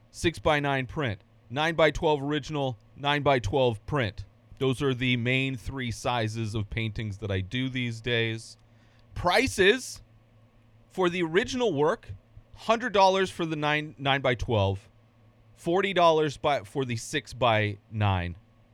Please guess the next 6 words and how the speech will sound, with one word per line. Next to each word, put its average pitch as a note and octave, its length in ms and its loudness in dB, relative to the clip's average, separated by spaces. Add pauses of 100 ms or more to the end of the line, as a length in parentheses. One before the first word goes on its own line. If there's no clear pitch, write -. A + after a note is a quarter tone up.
(260)
and A2 140 -6
twenty E3 340 -2
dollars A#2+ 680 2 (100)
for B2 180 -4
the A#2 60 -4
four-by-six. G2+ 1000 -4